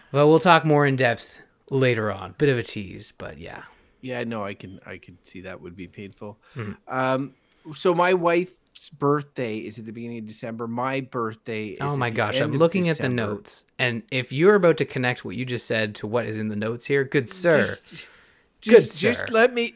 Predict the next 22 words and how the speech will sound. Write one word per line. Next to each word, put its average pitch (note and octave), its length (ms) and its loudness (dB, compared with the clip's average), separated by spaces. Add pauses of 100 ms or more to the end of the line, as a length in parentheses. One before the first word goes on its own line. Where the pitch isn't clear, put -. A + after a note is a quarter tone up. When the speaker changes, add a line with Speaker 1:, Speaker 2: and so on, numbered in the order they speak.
Speaker 2:
just A3 240 -2
let G#3+ 180 2
me B3+ 140 -2
go. F#3 340 6
Speaker 1:
<laughs> G3 80 4
Speaker 2:
Let F3+ 220 4
Speaker 1:
I'm, - 60 4
Speaker 2:
me - 80 4
Speaker 1:
I'm, F3+ 60 4
Speaker 2:
go G#3+ 140 4
for G#3+ 220 2
a G3+ 40 6
Speaker 1:
I'm F3+ 60 6
gonna A3 140 10
let A#3+ 140 6
you C4+ 80 2
Speaker 2:
second. A3+ 80 2
Speaker 1:
go. D#3 260 8
I'm E3 100 0
just, D#3+ 220 -4 (100)
I'm C3+ 180 -2
just C3+ 280 -6